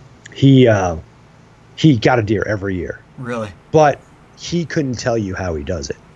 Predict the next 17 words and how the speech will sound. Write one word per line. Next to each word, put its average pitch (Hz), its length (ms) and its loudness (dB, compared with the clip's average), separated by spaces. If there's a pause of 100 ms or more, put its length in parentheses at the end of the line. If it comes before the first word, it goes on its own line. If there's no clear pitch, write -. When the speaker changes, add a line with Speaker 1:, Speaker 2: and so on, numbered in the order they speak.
Speaker 1:
You 85 80 -6
know, 82 140 -4
Speaker 2:
Yeah. 82 60 -4
Speaker 1:
like, 85 180 -4
he - 120 -10
didn't, 131 240 2 (500)
there 151 100 6
was 151 160 6
no 156 140 6
skill 147 680 4
that, 113 240 0 (1040)
that 113 180 -6
he 120 160 -8
possessed 110 560 -6
or 95 80 -4
he 107 160 0
learned 104 680 0